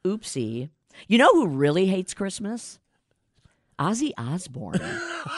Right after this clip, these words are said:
You can imagine he i-, is, uh, you know, every other word out of his mouth is a naughty word. And yeah, I, I recently heard an interview and they had to bleep most of it when he was talking about the Christmas season. But here, let's check our results, what they feel about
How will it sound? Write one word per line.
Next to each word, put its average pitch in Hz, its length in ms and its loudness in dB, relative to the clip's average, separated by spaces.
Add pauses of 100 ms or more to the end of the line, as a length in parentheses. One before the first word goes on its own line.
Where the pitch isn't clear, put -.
(840)
You 269 140 2
can 330 140 6
imagine 220 440 6
he 190 360 0
i-, - 100 -6
is, 175 560 -8
uh, 156 140 -8
you 117 180 -12
know, 104 240 -12 (120)
every 151 260 -2
other 120 120 -4
word 120 440 -4 (100)
out 110 140 -6
of 107 60 -8
his 127 180 -2
mouth 110 220 -6
is 110 120 -10
a 107 60 -10
naughty 113 320 -6
word. 98 340 -14
And 104 380 -14
yeah, 95 300 -18 (100)
I, 127 160 -8
I 107 80 -10
recently 117 420 -12
heard 120 160 -6
an 101 100 -6
interview 123 300 -4
and 110 100 -6
they 117 60 -6
had 113 160 -6
to 117 60 -8
bleep 127 280 -8
most 120 320 -6
of 113 100 -8
it 62 100 -12
when 90 80 -10
he 107 80 -10
was 110 100 -12
talking 101 300 -12
about - 340 -14 (500)
the - 60 -16
Christmas 120 420 -12
season. - 440 -12 (220)
But 226 100 4
here, 233 160 2
let's 190 240 0
check - 240 -8
our 202 100 0
results, 147 460 -4
what 135 200 -8
they 147 140 -4
feel 131 320 -8
about 113 340 -8